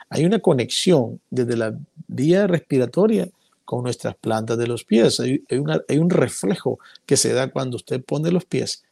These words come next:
directamente en la, en la, en, en la, en, en el piso. Totalmente es un alérgico, una persona alérgica es una persona que más bien va a activar su, su alergia. Es algo muy importante,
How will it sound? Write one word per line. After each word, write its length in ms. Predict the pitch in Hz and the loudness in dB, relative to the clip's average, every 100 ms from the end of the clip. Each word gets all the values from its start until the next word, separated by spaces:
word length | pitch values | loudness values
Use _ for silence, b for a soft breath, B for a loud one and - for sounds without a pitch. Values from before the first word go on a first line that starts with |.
| _ | _
directamente 800 | 120 120 - 151 147 127 156 180 _ _ _ _ _ | -4 -2 -2 -2 -2 0 -2 -4 _ _ _ _ _
en 180 | 117 110 | -6 -4
la, 140 | 101 - | -6 -6
en 160 | 107 | -6
la, 380 | 101 90 - - _ _ _ _ _ | -6 -8 -10 -16 _ _ _ _ _
en, 240 | 113 107 | -6 -4
en 140 | 113 110 | -4 -6
la, 100 | 117 | -6
en, 240 | 113 113 | -6 -8
en 160 | - 117 | -6 -8
el 120 | 101 | -6
piso. 420 | - 185 180 202 _ _ _ _ _ _ | -4 -2 0 -2 _ _ _ _ _ _
Totalmente 680 | - 110 123 143 160 143 156 | -8 -2 0 2 2 4 2
es 380 | 185 - - - | 2 0 -2 -4
un 180 | 120 127 | -8 -2
alérgico, 400 | 147 180 170 120 | 2 2 0 -4
una 160 | 127 | -4
persona 260 | 131 131 160 | -6 -6 -4
alérgica 480 | 170 147 190 214 - - _ | -4 -4 -6 -8 -10 -12 _
es 120 | - | -16
una 80 | 113 | -14
persona 420 | - 156 147 208 | -8 -6 -4 -4
que 300 | 156 131 - - | -4 -6 -8 -8
más 160 | 110 | -8
bien 220 | 120 127 - | -6 -6 -8
va 300 | 117 113 120 | -4 -2 -2
a 80 | - | -4
activar 500 | 123 - 113 117 127 | -8 -4 -4 -2 -4
su, 280 | - 120 - - | -4 -8 -10 -14
su 180 | - | -12
alergia. 380 | - 196 196 - _ b b b b | -2 -2 -2 -10 _ b b b b
Es 100 | 120 | -2
algo 460 | 160 175 165 139 - | 2 4 4 2 -2
muy 140 | 151 190 | -2 0
importante, 760 | 190 165 - 180 139 139 151 | 0 -2 -2 -4 -2 -6 -6